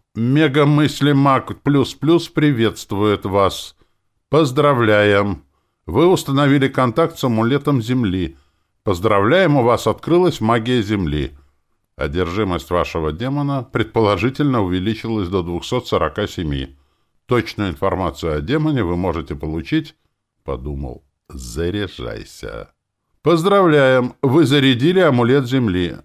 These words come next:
Магической энергии минус один". Элиарот спросил: "Получилось?" Я пожал плечами и принялся отсчитывать еще сто пятьдесят монет. Взял гладкий белый браслет, согрел в ладонях.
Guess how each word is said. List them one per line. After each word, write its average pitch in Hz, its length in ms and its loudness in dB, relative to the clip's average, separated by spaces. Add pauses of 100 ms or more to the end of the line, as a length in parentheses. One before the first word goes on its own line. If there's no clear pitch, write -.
Магической 123 800 -2
энергии 151 400 0
минус 113 440 -2
один". 69 440 -4 (480)
Элиарот 69 560 -6
спросил: 69 640 -10 (340)
"Получилось?" 104 800 -10 (600)
Я 87 200 -4
пожал 78 360 -4
плечами 123 500 -10
и 92 80 -6
принялся 104 540 -2
отсчитывать 110 520 -6
еще 127 300 -4
сто 131 160 -2
пятьдесят 95 560 -6
монет. 80 440 -6 (480)
Взял 78 380 -6
гладкий 67 480 -10
белый 57 340 -12
браслет, - 600 -12 (460)
согрел 127 500 2
в 117 100 0
ладонях. 82 640 -2